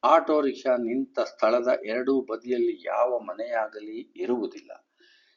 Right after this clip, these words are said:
ಸಣ್ಣನೆ ಬೀಳುತ್ತಿರುವ ಮಳೆಯಲ್ಲಿ ಅಂತಹ ಸ್ಥಳದಲ್ಲಿ ಆಟೋವನ್ನು ನಿಲ್ಲಿಸಿದ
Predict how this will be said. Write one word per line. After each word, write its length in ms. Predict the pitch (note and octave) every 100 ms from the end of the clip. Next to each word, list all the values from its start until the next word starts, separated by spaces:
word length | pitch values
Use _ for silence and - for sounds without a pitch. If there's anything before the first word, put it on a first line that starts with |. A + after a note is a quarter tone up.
| _ -
ಸಣ್ಣನೆ 720 | - B2 C#3 C3+ B2+ A#2 -
ಬೀಳುತ್ತಿರುವ 640 | A#2+ A#2+ A#2 A2+ G#2 G2
ಮಳೆಯಲ್ಲಿ 720 | G2 A#2 A#2 G#2 A2+ - _ -
ಅಂತಹ 440 | C3 C3+ B2+ G#2+
ಸ್ಥಳದಲ್ಲಿ 640 | G2+ - A#2 B2 A#2+ A#2
ಆಟೋವನ್ನು 760 | G#2 F#2+ B2 B2 B2 A2+ A2 G2+
ನಿಲ್ಲಿಸಿದ 540 | G#2 B2+ C#3 - C3+